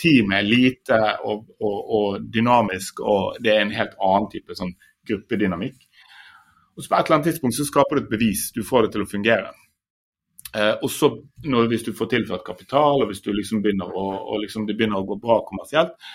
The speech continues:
så kan du begynne å bygge organisasjon. Og da har jeg ofte en sånn følelse av at, at min viktigste oppgave i den fasen er å gjøre meg selv overflødig.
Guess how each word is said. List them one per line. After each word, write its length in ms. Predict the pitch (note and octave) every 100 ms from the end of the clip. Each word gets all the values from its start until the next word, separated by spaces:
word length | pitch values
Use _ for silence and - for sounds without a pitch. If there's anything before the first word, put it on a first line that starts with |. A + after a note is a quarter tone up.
| -
så 120 | E3
kan 80 | C#3+
du 80 | B2+
begynne 160 | B2
å 40 | A2+
bygge 200 | A2 A2
organisasjon. 640 | G#2 G2 - G2+ G#2+ G#2 _ _ _ _ C#3+
Og 60 |
da 80 | F3+ C3
har 100 | D#3+
jeg 80 | D#3
ofte 240 | C#3 D#3+
en 80 | B2+
sånn 160 | B2
følelse 460 | A#2 A#2 B2 C3 G#2+
av 80 | F#2+
at, 80 | - A2
at 140 | -
min 380 | A2+ A#2+ C3 A2+ G#2+ -
viktigste 560 | - - - D3 - C3
oppgave 340 | - C3 A2
i 60 | A2
den 180 | A#2+ G#2+
fasen 360 | G#2+ A2+ - -
er 80 | A#2+
å 80 |
gjøre 160 | G#2+ G#2+
meg 100 | G#2+
selv 180 | A2+ A2
overflødig. 400 | F#2+ F#2+ F#2 -